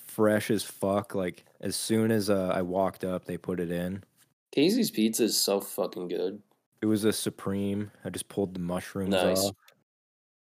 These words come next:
Speaker 2: You like black, what are they, black olives?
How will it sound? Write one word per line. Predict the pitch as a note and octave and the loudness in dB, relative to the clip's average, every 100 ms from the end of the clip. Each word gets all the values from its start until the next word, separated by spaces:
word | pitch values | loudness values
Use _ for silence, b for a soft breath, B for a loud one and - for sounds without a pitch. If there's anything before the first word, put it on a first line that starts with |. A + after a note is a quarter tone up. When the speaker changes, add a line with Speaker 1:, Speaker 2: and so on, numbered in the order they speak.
| _ _ _ _ _ _ _ _ | _ _ _ _ _ _ _ _
Speaker 2:
You | G#2+ | 4
like | A#2 G#2+ | 4 4
black, | G2 G2 - | 0 0 0
what | B2 | 2
are | C#3+ | 4
they, | D3 | 4
black | A#2+ - G#2 - | 2 4 4 2
olives? | - G#2+ C3+ D3 - | -2 -2 -2 -6 -10